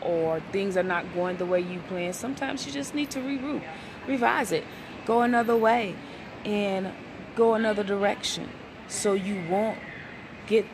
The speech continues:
that, be frustrated and feel so discouraged that you say, "You know, enough is enough, I'm gonna quit." No, reroute your, your plans, revise your plans,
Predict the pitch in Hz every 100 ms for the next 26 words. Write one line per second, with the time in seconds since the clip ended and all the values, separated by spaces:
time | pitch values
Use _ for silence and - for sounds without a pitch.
0 | - 180 - - - - 214 202 - 170
1 | - 165 151 123 151 - 214 - 175 170
2 | - 170 156 156 160 185 - 180 180 185
3 | 196 160 160 156 160 160 175 180 156 151
4 | 147 - - 160 - - - - - -
5 | 214 190 147 151 - - - - 190 269
6 | 208 214 208 - 202 190 190 185 190 -
7 | 185 165 160 160 208 202 208 208 208 -
8 | 180 160 151 151